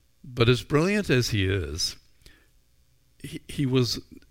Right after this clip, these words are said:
committed to being subject to the authority of the word if he hoped to understand the word.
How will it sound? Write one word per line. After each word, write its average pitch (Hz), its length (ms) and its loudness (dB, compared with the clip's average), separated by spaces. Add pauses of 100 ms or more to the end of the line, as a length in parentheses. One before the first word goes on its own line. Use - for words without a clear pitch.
(600)
committed 135 680 0
to - 100 -8
being 113 320 0
subject 101 1080 -4 (480)
to - 120 -2
the 98 160 2
authority 101 720 0
of 78 180 -6
the 82 60 -10
word 73 400 -10 (560)
if - 220 -2
he 107 200 2
hoped - 640 -2
to - 180 -6
understand 82 640 -6
the 85 120 -16
word. - 240 -20